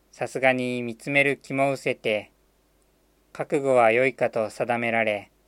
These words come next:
なされるままの神妙を、部屋を立ち去るお姉さん。ウィーンと変な音がして、すぐに終わったレントゲン。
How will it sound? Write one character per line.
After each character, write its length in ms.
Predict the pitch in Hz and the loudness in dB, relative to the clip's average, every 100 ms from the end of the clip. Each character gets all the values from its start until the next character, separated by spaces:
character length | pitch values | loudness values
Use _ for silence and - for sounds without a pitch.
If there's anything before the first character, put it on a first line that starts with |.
| _ _ _ _ _ _ _ _ _ | _ _ _ _ _ _ _ _ _
な 100 | 120 | -8
さ 140 | - | 0
れ 140 | 139 139 | 2 2
る 160 | 127 | 0
ま 120 | 110 113 | -4 -4
ま 140 | 131 | -2
の 160 | 135 123 | -2 -4
神 220 | - 127 120 | -8 -8 -6
妙 140 | 120 120 | -4 -2
を、 380 | 117 117 113 - _ _ _ _ _ _ _ _ _ _ _ - | 0 0 -2 -6 _ _ _ _ _ _ _ _ _ _ _ 2
部 60 | |
屋 240 | 135 131 110 | 6 6 4
を 40 | |
立 340 | - 113 - | -2 -8 -10
ち 0 | |
去 180 | - 156 | 0 2
る 220 | 151 135 | 4 2
お 80 | 120 | 0
姉 240 | 120 117 110 | -2 -4 -6
さ 220 | 117 104 | -8 -10
ん。 100 | 95 _ _ _ _ _ _ _ _ _ _ _ _ _ _ _ - | -12 _ _ _ _ _ _ _ _ _ _ _ _ _ _ _ -4
ウ 40 | |
ィ 240 | 139 147 151 | -2 -2 -4
ー 40 | |
ン 40 | 151 | -4
と 200 | - 131 | -4 -2
変 260 | 143 147 | -2 0
な 120 | 139 | 0
音 200 | 120 - | 0 -2
が 140 | 123 113 | -4 -4
し 120 | - | -8
て、 360 | - 110 101 - _ _ _ _ _ _ _ _ _ _ | -8 -6 -6 -10 _ _ _ _ _ _ _ _ _ _
す 200 | - 139 | -8 -2
ぐ 80 | |
に 200 | 131 113 107 | -2 -2 -2
終 120 | 113 | 2
わ 80 | 127 | 2
っ 80 | - _ | 0 _
た 140 | 139 127 | 0 2
レ 140 | 120 | 2
ン 80 | 117 | -2
ト 180 | - 110 | -4 0
ゲ 180 | 113 | -2
ン。 160 | 107 - | -2 -8